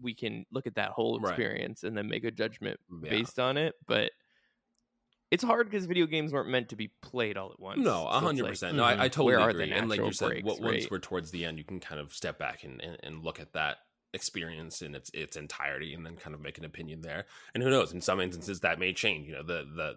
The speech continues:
Speaker 2: the episode to episode opinions may differ from the overall at the end. I'm not saying that that may be the case. I mean, I don't know. I don't
Speaker 3: Yeah.
Speaker 2: know how Chrono
Speaker 3: But, I
Speaker 2: Trigger
Speaker 3: mean,
Speaker 2: ends, so.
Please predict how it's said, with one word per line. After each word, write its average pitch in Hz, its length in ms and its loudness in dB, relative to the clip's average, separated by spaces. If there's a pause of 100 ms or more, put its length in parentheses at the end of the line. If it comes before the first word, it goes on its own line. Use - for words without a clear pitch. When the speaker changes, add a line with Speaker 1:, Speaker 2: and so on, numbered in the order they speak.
Speaker 2:
the - 120 -2
episode 95 360 0
to 78 120 -2
episode 90 680 0
opinions 85 800 -6 (400)
may 90 260 -2
differ 78 360 -2
from 78 240 -6
the 78 140 -2
overall 78 340 -2
at - 80 -16
the 69 100 -10
end. 71 240 -6
I'm - 80 -20
not - 160 -20
saying - 300 -16
that - 100 -20 (400)
that - 120 -12 (140)
may 90 100 -4
be 78 120 -12
the - 100 -14
case. 123 220 4
I 95 60 -2
mean, 78 80 -2
I 82 80 2
don't 104 80 2
know. 123 80 6
I 95 100 8
don't 107 120 6
Speaker 3:
Yeah. 104 40 4
Speaker 2:
know 120 80 2
how 107 40 4
Chrono 135 200 4
Speaker 3:
But, 185 100 6
I 180 40 2
Speaker 2:
Trigger 185 160 2
Speaker 3:
mean, 175 100 -2
Speaker 2:
ends, 185 180 0
so. - 80 -2